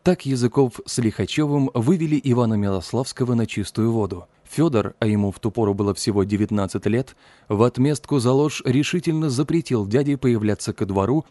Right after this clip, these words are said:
и снял с должности первого министра. После этого Фёдор Алексеевич воспрянул духом.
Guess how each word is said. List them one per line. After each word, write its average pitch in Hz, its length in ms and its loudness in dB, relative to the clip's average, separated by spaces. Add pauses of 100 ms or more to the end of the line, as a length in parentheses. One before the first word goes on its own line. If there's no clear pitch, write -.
и 180 140 0
снял 135 500 0
с 127 140 -10
должности 127 580 0
первого 98 500 0
министра. 98 600 -4 (380)
После 143 300 2
этого 147 320 2
Фёдор 113 280 0
Алексеевич 139 640 0
воспрянул 101 600 -2
духом. 92 420 -4